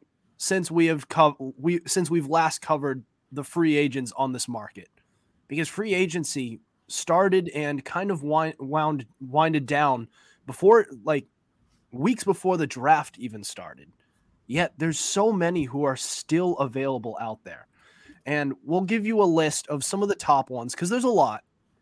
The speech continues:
Um, and it would take all day if we were going to just cover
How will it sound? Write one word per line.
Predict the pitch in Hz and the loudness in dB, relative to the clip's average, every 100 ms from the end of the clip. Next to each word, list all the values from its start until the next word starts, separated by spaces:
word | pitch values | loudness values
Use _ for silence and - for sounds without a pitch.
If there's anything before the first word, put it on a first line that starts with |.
| _ _ - | _ _ -2
Um, | 143 139 131 123 113 - _ _ _ _ _ _ _ _ _ _ _ _ _ | 2 4 2 0 -6 -16 _ _ _ _ _ _ _ _ _ _ _ _ _
and | 156 160 151 | -2 0 2
it | |
would | 160 156 | 0 0
take | 175 165 | 0 4
all | 156 151 | 6 6
day | 135 139 | 6 4
if | 127 - | 2 0
we | 135 | 0
were | 131 | 0
going | 139 131 | -2 -2
to | |
just | 127 127 | -4 -4
cover | - 147 135 | 0 0 0